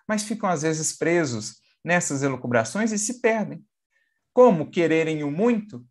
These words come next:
se não são fiéis ainda nem um pouco?", já diria Jesus. Então é isso que os espíritos dizem pra Kardec e naturalmente pra todos nós. Então é essa jornada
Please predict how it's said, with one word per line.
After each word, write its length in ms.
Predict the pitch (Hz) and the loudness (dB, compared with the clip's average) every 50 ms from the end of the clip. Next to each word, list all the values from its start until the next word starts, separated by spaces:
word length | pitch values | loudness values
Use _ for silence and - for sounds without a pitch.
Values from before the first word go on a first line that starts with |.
| _ _ _ _ | _ _ _ _
se 160 | - - - | -12 -8 -6
não 160 | 160 156 151 | -4 -4 -4
são 240 | 143 - - 160 160 | -6 -6 -6 -6 -8
fiéis 420 | 156 - - 131 135 139 139 131 | -8 -6 0 2 2 4 2 2
ainda 240 | 131 131 143 135 131 | 0 -2 0 0 0
nem 220 | 123 123 135 180 233 | 0 0 -2 -4 -6
um 100 | 214 - | -8 -8
pouco?", 380 | - 147 143 139 - - _ _ _ _ _ _ _ _ _ | -8 -8 -8 -8 -8 -14 _ _ _ _ _ _ _ _ _
já 120 | - 131 127 | -6 -6 -4
diria 420 | 120 123 113 104 113 107 104 101 | -2 -2 -2 -2 -2 -2 -2 -2
Jesus. 600 | 101 104 95 95 92 92 - - - - _ _ _ _ _ _ - | -4 -6 -8 -10 -12 -16 -18 -18 -20 -20 _ _ _ _ _ _ -18
Então 220 | 120 120 - 185 | -4 0 2 4
é 80 | 190 165 | 6 6
isso 220 | 160 180 190 - | 6 6 4 2
que 80 | - 220 | 0 -2
os 80 | 208 | -4
espíritos 340 | 220 208 - - 208 190 - | -4 -6 -6 -6 -6 -6 -4
dizem 220 | 135 131 127 131 123 | -6 -6 -6 -4 -2
pra 160 | 135 139 135 | 0 0 2
Kardec 480 | 139 160 165 135 113 120 120 123 123 | 2 0 0 0 0 0 0 0 -2
e 40 | 151 | -8
naturalmente 560 | 143 143 - 147 147 143 123 120 113 - - - | -12 -12 -10 -8 -8 -6 -6 -6 -8 -10 -10 -6
pra 120 | - 123 | -6 -6
todos 320 | 123 123 127 139 147 151 135 | -6 -6 -10 -10 -10 -8 -8
nós. 300 | 107 92 92 - - _ _ _ _ _ _ _ _ _ _ _ _ _ _ _ - | -8 -8 -8 -12 -18 _ _ _ _ _ _ _ _ _ _ _ _ _ _ _ -8
Então 260 | - 120 123 180 185 | -4 0 2 4 6
é 80 | 180 190 | 6 6
essa 340 | 202 208 208 208 - 190 175 | 6 4 4 2 2 2 2
jornada 680 | 165 160 143 123 123 123 143 175 175 135 113 107 107 | 4 2 2 4 2 2 2 2 0 -2 -6 -8 -10